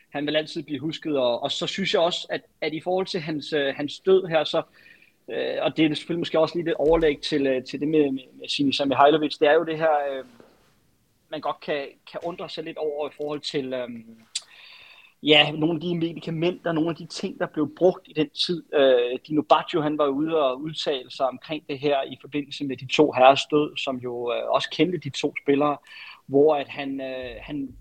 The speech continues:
følte jo ligesom, at nogle ting skulle blive undersøgt i forhold til, at, at, at,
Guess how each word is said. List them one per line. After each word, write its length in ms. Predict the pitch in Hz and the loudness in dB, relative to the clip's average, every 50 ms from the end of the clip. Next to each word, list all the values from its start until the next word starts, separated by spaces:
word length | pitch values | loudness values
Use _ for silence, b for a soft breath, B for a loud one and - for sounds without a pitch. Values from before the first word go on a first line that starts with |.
| - | -6
følte 220 | - 165 165 180 175 | -4 -2 -2 -2 -2
jo 60 | 175 | -4
ligesom, 240 | 151 143 - 175 160 | -4 -4 -4 -4 -6
at 120 | 143 131 | -4 -4
nogle 160 | 135 143 135 | -4 -6 -6
ting 220 | - - 175 165 151 | -6 -6 -8 -8 -10
skulle 160 | - - 151 | -12 -12 -6
blive 160 | 151 156 - | -4 -2 0
undersøgt 600 | 147 147 160 170 160 - - 156 135 - _ - | 2 2 2 2 0 0 0 0 -2 -2 _ -8
i 140 | - 151 135 | -4 -4 -2
forhold 240 | 143 143 139 151 151 | 0 2 4 4 2
til, 340 | 143 - - 156 147 151 151 | 2 2 2 2 2 2 2
at, 120 | 143 131 - _ _ | 0 0 -2 _ _
at, 120 | - 139 - - - - _ - | -8 -8 -8 -10 -20 -18 _ -12
at, 100 | 135 | -12